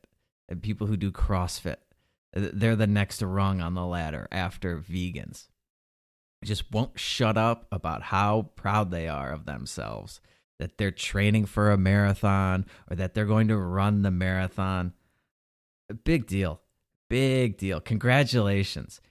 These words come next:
You can run really, really slowly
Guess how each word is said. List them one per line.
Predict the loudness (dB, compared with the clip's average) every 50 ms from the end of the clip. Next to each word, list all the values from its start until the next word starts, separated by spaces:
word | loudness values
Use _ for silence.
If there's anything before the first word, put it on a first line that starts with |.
| _ _
You | 0 0 0
can | 2 2 2 4 4 4 4 2
run | 2 2 4 4 4 4 4 4 2 0 -2 -8 _
really, | -14 -12 -8 -4 0 2 4 4 6 6 4 4
really | 4 4 4 4 4 2 2
slowly | 0 -2 -2 2 4 4 6 6 4 2 0 0 -2 -4